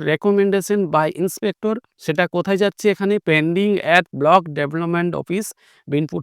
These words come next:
টু। এখানে ফর্মটা পেন্ডিং আছে, ব্লকে পেন্ডিং আছে। এরপর ব্লক থেকে যখনই এটা অ্যাপ্রুভ করবে তখন এখানে এই যে approve by authority এখানে দেখা যাবে approving pending এস সি এফ এস ঝাড়গ্রাম,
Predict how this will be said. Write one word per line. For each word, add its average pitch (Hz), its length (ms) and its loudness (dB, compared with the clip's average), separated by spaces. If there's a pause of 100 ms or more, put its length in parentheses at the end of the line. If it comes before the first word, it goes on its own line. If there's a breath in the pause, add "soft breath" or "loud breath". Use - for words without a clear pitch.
টু। 156 120 8 (340 soft breath)
এখানে 185 320 2 (340)
ফর্মটা 165 360 0
পেন্ডিং 165 340 2
আছে, 180 220 -2
ব্লকে 151 340 2
পেন্ডিং 170 420 0
আছে। 185 240 0 (460 soft breath)
এরপর 180 320 4
ব্লক 156 240 4 (100)
থেকে 208 200 2
যখনই 202 380 0
এটা 196 160 2
অ্যাপ্রুভ 175 380 0
করবে 180 260 4 (320 soft breath)
তখন 175 240 2 (140)
এখানে 202 340 -2 (560)
এই 165 120 0
যে 165 120 4
approve 170 340 2
by 190 160 4 (120)
authority 180 380 0
এখানে 185 200 0
দেখা 175 200 -2
যাবে 180 240 0
approving 180 360 -2 (340 soft breath)
pending 175 460 4 (880)
এস 185 200 2 (380)
সি - 220 0 (100)
এফ 180 160 4 (400)
এস 196 200 4 (260)
ঝাড়গ্রাম, 165 380 4